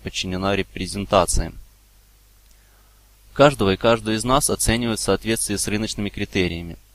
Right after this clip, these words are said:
Кажется, что для воплощения нашего творческого потенциала мы просто-таки обязаны встроиться в систему. Вместо общего чувства принадлежности к какой-то культуре нас объединяет общее для всех чувство лишённости и бездомности, усиленное нашим пассивным согласием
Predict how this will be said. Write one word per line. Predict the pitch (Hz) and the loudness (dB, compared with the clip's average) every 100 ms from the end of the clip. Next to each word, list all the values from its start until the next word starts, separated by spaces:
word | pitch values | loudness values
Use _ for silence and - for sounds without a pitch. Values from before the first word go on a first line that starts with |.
| _ _ - - | _ _ -6 6
Кажется, | 120 120 - - | 6 6 -2 -6
что | - - 104 | -6 -2 0
для | 113 113 | 4 4
воплощения | 113 127 131 156 139 113 | 2 0 -2 -2 -2 0
нашего | 110 110 107 | 0 0 0
творческого | - 113 - - 107 | 0 -2 -2 -2 -2
потенциала | - 104 107 - 123 131 95 - - - | -2 -4 -2 2 4 4 2 -4 -18 -12
мы | 113 | -4
просто-таки | 123 147 - - 120 | -4 -4 -8 -2 0
обязаны | 123 135 95 90 90 - - | 4 4 4 0 -6 -10 -8
встроиться | - 107 95 - 95 | -4 0 0 0 -4
в | |
систему. | - 107 - 98 85 82 - _ - - - | -4 -6 0 0 0 -6 -10 _ -20 -14 -2
Вместо | 123 - 127 | -2 2 0
общего | 127 127 123 | 0 -2 -2
чувства | 135 - 120 | -4 -2 -2
принадлежности | 110 117 117 120 123 117 113 | -2 -6 -2 -2 -2 -6 -8
к | |
какой-то | - - 110 113 | -8 -2 -2 -2
культуре | - 113 - 143 98 - - - | -4 -6 -2 -2 -2 -4 -20 -12
нас | - - | -4 0
объединяет | 95 98 107 120 117 - | 0 -2 -2 0 0 0
общее | 110 - 104 | -2 -2 -2
для | 101 | -2
всех | - 101 | -4 -6
чувство | - 107 - | -6 -8 -4
лишённости | 101 101 - 120 98 - 92 | -4 -2 -2 -2 -2 -4 -6
и | |
бездомности, | 98 101 110 95 87 - - - _ _ - - | -6 -4 -2 -2 -4 -8 -12 -18 _ _ -18 -8
усиленное | - 131 120 107 101 | -6 -4 -2 -2 0
нашим | 107 - 101 | 0 -2 -4
пассивным | - - 113 95 95 | -4 -4 -4 -4 -4
согласием | 110 101 104 - 90 | -4 2 2 2 -8